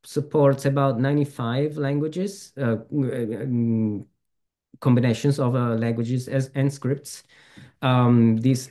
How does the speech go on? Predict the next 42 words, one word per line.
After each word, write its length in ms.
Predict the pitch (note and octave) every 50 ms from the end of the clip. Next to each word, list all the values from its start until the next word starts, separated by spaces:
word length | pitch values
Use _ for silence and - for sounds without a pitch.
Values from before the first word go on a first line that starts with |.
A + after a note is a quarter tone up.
| _ _
list 500 | - C3 A#2 A#2 A#2+ B2+ C3 C3 B2+ -
is 140 | C3 A#2+ A2+
growing 480 | - B2 B2 A#2+ A#2 A#2 A2+ A2 G#2+ G#2+
by 180 | G#2 A2+ A2
the 140 | G#2+ G2+ G2+
day, 440 | G2 A2 F#2+ G2 A2+ C3 D3 D3+ D3 -
uh, 180 | B2 G#2+ G2+
thanks 460 | G2+ - A2+ A2 G#2 G#2+ G#2+ - - -
to, 540 | - A#2 A2+ A2 A2+ A#2 A#2 A2+ G2+ - -
uh, 220 | A2+ G#2+ G2+ F#2+ F#2+
as 180 | F#2 G#2 F#2+
Jessamine 420 | - - A#2 A2 - A#2 G#2+ G2+ G#2
mentioned, 420 | A2 A2 G#2+ - - A#2 G#2 F#2+
to 340 | - A#2 A2 G#2+ G#2+ G#2 G#2
the 120 | G#2 G#2+ G#2
many 240 | A2+ B2+ C3 B2+
linguists 580 | A#2+ A2+ A2+ A2+ G#2+ G2+ G2+ G2 F#2 - - -
and, 280 | - A2+ G#2+ G#2 G2+ -
and 180 | A2+ G#2 G2+
the 200 | F#2+ G2 G2 G2
language 340 | F#2+ G#2 A2+ A2+ A2 G#2 G#2
experts 500 | G#2 G2+ G2+ - - G#2 F#2+ F2 - -
that 200 | - - G#2 - -
have 200 | - A2 A2 G#2+
been, 240 | A2 G#2+ G#2 G2+ G2+
uh, 60 | G2+
working, 560 | G2 G2 G#2 G2+ F#2+ - - F#2 F2+ F2+ F2+ - _ _ _ _ _ _ _ _ _ _ _ _ _ _ -
uh, 240 | G#2 G2+ G#2 G2 F#2
on, 300 | - A#2+ A2+ A2 G#2 G#2+
on 260 | G#2 F#2+ - A2+ A2
different, 420 | G#2 G#2+ G2+ - - G2+ F#2+ F#2+ F#2 - -
uh, 300 | G#2 G2 G2 F#2+ F#2 F#2 -
on 180 | G#2 G2+ G2+
different, 420 | G2+ G#2 F#2+ - - F#2 F#2 F#2 -
uh, 220 | F2+ F#2+ F#2+ F2+
parts 360 | - - A2+ G#2 G#2+ G#2+ -
of 100 | A2 G#2
the, 240 | G2+ G2+ F#2+ F#2 F2+ C#2+ F2 F2 -
uh, 180 | - F2+ F2+ -
of 160 | - G2+ F2+
the 160 | - F2+ F2+
application. 640 | E2+ E2 - - - B2+ A#2 G#2+ - D3 D3 C#3+